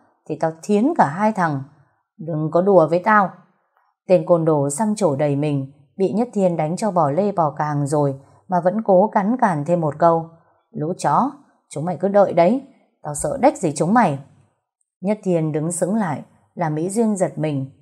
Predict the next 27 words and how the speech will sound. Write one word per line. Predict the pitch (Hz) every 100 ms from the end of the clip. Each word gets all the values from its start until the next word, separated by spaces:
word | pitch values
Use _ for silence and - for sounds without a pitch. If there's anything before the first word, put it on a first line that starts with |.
| 151
vội | 165 151
vã | 151 208
lôi | 190 165
lôi | 160 160
kéo | 160 151
kéo | 151 160
anh | 165 190
đi. | 165 165 160 - _ _ _ _
Không | - 180 160
chậm | 147 147
trễ | 170 175
chút | 240
nữa | 208 175 208
công | 196 180
an | - 160
đến | 156 165
lại | 220
rách | 175 269 269
việc. | 156 139 - _ _ _ _ _ 175
Lên | 165 160
trên | 170 160
xe | 175 156 156
cô | 165
vẫn | 160 214
còn | 214 143
nức | 185 254
nở. | 175 151